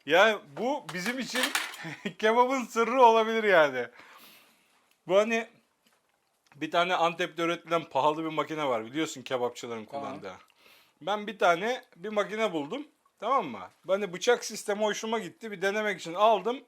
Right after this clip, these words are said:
Speaker 1: Bütün sebzeyi de, eti de, yağı da, her şeyi onda yaptım. Beş dakika.
Speaker 2: Hmm.
Speaker 1: Ve
Speaker 2: Yani öyle kırk elli bin lira diyorlardı.
Speaker 1: E, tabii kırk elli en küçüğü. Bu bak. Durum bu. Yani acayip beğendim. Bu
Speaker 2: Vallahi
Speaker 1: arada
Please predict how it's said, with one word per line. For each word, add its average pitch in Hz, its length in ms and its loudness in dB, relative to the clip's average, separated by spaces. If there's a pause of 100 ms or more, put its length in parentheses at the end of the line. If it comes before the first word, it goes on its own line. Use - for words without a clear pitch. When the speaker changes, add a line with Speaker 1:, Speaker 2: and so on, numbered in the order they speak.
Speaker 1:
Bütün 185 400 -8
sebzeyi 185 560 -4
de, 180 160 -2
eti 185 220 -8
de, 175 300 2
yağı 180 340 2
da, 180 80 4
her 226 140 6
şeyi 214 200 -6
onda 196 240 2
yaptım. 151 360 2 (220)
Beş 208 240 -2
dakika. - 320 -6 (540)
Speaker 2:
Hmm. 123 1000 -20
Speaker 1:
Ve 262 260 4 (240)
Speaker 2:
Yani 147 220 -8
öyle 151 240 -8
kırk 151 220 -14
elli 156 300 -12
bin 147 200 -14
lira 139 220 -10
diyorlardı. 131 540 -6
Speaker 1:
E, 185 280 6 (300)
tabii 185 280 2
kırk 165 260 -6
elli 233 240 2
en 220 140 0
küçüğü. 110 380 -10 (880)
Bu 226 320 2
bak. 180 300 4 (1000)
Durum 202 300 0
bu. 185 260 4 (480)
Yani 139 200 2
acayip 170 500 2
beğendim. 156 500 0
Bu 117 40 -12
Speaker 2:
Vallahi 156 240 -2
Speaker 1:
arada 180 300 0